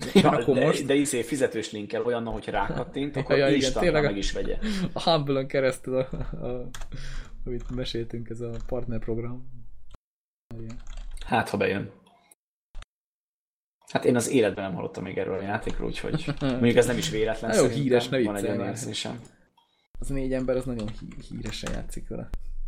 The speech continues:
Speaker 1: <laughs>
Speaker 2: De ma, ma megint, tehát ma kétszer próbáltam vele játszani, egyszer sikerült.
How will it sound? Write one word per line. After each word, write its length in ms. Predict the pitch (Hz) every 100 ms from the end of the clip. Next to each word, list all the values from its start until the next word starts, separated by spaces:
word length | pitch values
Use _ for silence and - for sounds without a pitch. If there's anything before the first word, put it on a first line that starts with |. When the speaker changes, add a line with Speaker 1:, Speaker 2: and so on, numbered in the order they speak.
| -
Speaker 1:
<laughs> 280 | - - 135 - 120 - - - - - _ _ _ _ _ _
Speaker 2:
De 120 | - 113
ma, 140 | 151
ma 160 | 104 165
megint, 280 | 185 147
tehát 160 | - 131
ma 100 | 151
kétszer 340 | 208 185 165
próbáltam 420 | 120 143 123 113 120
vele 120 | 117
játszani, 280 | 147 - 127
egyszer 180 | - -
sikerült. 680 | 104 104 113 135 175 -